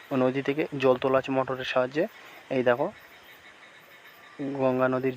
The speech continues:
জল, এই জল তুলে মানে পরিশোধন করে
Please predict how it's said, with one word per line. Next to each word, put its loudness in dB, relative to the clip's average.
জল, 2
এই -2
জল 6
তুলে 2
মানে -2
পরিশোধন 2
করে 2